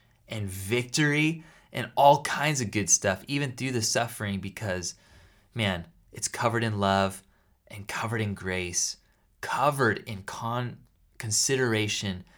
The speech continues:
and devotion towards one another. Christian community should be the most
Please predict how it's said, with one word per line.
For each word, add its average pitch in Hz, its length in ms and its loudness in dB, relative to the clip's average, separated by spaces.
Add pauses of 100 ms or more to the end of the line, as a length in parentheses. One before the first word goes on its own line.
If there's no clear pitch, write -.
(360)
and 110 220 -4
devotion 98 640 -2
towards 92 300 -6
one 92 160 -6
another. 85 480 -8 (1500)
Christian 185 340 4
community 110 680 -2 (280)
should - 140 -2
be 143 80 4
the 131 60 4
most 127 240 2